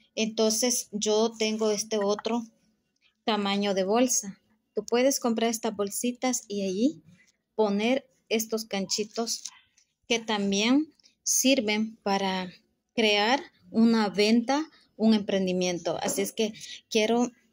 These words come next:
decirte de una forma bien generalizada y bien sencilla cómo es que tú tienes que emprender.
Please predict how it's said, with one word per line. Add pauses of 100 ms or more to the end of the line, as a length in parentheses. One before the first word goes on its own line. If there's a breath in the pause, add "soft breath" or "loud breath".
(120)
decirte
de
una
forma
bien
generalizada
y
bien
sencilla (680 loud breath)
cómo
es
que
tú
tienes
que
emprender.